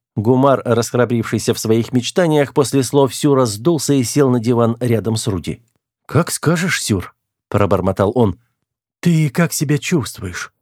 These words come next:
участливо спросил он у Руди. "Сносно. Когда надо в следующий раз ложиться учиться?" "Не скоро. Мы через день прибываем на станцию, там распродадимся, и Сюр решит, что делать дальше.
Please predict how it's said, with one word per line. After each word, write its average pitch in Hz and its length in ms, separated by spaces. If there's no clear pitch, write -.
участливо 107 540
спросил 95 460
он 101 220
у 101 100
Руди. 92 340
"Сносно. 147 560
Когда 139 400
надо 117 280
в 92 60
следующий 110 480
раз 120 240
ложиться 117 460
учиться?" 117 500
"Не 214 140
скоро. 95 400
Мы 156 200
через 107 380
день 135 260
прибываем 104 540
на 117 140
станцию, - 580
там 107 320
распродадимся, 120 920
и 165 180
Сюр 165 360
решит, 147 420
что - 220
делать 113 420
дальше. 90 460